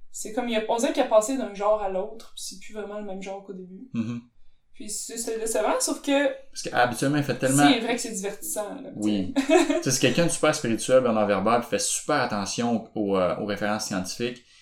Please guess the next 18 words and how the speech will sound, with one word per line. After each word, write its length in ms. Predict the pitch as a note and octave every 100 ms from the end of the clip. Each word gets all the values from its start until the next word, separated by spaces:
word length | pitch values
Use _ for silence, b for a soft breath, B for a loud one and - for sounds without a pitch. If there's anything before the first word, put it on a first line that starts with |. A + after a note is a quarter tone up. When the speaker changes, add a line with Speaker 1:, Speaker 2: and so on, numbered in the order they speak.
| b b b b b _
Speaker 2:
Puis 140 | D#3
là, 260 | E3 D#3+ D#3+
son 180 | - A#2
histoire 260 | A2 B2 B2
de 80 | G#2+
mélange 460 | G#2 A2 A#2 A2
de 120 | G#2
gènes, 300 | F#2+ G#2+ A2 G#2+
Speaker 1:
Ouais. 60 |
Speaker 2:
que 60 | G2+
c'était 160 | -
pas 100 | G2+
totalement 400 | - G#2+ G#2+ A2
stabilisé 720 | G#2+ - G2 G#2 G#2 F#2+ A2
à 40 | G#2
l'époque, 520 | F#2+ - A2+ A2+ A2+
que 60 | G2+
ça 160 | A#2